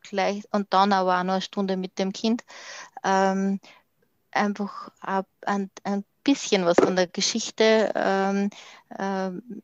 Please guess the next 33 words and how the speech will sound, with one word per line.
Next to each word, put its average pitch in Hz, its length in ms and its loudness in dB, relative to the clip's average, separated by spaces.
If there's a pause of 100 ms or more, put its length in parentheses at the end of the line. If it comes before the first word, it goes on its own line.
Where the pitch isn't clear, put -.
(180)
erfahren 202 640 4
haben. 220 400 4 (100)
Und 214 500 0 (640)
gekommen 226 540 2
sind 214 180 2
die 202 80 -2
meisten 196 440 -2
Eltern 202 320 -2
einfach 196 260 -6
mit, 208 320 -4
mit - 180 -12
irgendeiner, 240 380 4
F-, - 240 -4
unter - 380 -6
Anführungszeichen, 208 560 2
Verhaltensauffälligkeit 180 1200 0
der 214 60 0
Kinder, 202 320 2
die 190 120 2
sie 196 120 4
halt 180 140 8
im 175 180 2
Augenblick 180 500 4
zeigen 208 460 4 (320)
und 190 160 -4
wo 196 80 2
sich 208 160 0 (140)
dann 196 420 4 (260)
im 202 160 -2
Lauf 185 260 2
der - 180 -6
Zeit 180 460 2
einfach 180 220 -6